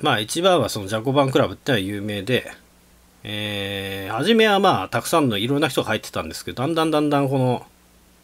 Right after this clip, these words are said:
えー、分派しまして、フイアンクラブとジャコバン、ジャコバンクラブに分かれてって、まあ、後半になると、まあ、まあ、民主化活動をやってたわけですね。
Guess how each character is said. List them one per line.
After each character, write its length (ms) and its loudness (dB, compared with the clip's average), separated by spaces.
え 460 -4
ー、 40 -6
分 120 0
派 220 2
し 120 -4
ま 100 -2
し 80 -8
て、 100 -8
フ 140 -2
イ 120 0
ア 60 2
ン 140 -6
ク 100 -6
ラ 100 2
ブ 120 -6
と 300 -8
ジ 100 -8
ャ 60 -4
コ 160 -10
バ 140 -4
ン、 220 -8
ジ 80 -8
ャ 80 -6
コ 100 -4
バ 100 -6
ン 240 -6
ク 80 -8
ラ 100 -4
ブ 80 -10
に 100 -10
分 120 -8
か 100 -4
れ 80 -4
て 120 -16
っ 20 -20
て、 320 0
ま 120 -2
あ、 20 -2
後 200 2
半 180 4
に 100 0
な 100 4
る 100 0
と、 320 0
ま 320 2
あ、 60 -2
ま 120 -2
あ、 40 0
民 260 0
主 100 -2
化 160 4
活 240 2
動 80 0
を 40 -2
や 80 -2
っ 20 -4
て 100 -10
た 60 -4
わ 80 -4
け 40 -10
で 60 -16
す 80 -14
ね。 220 -6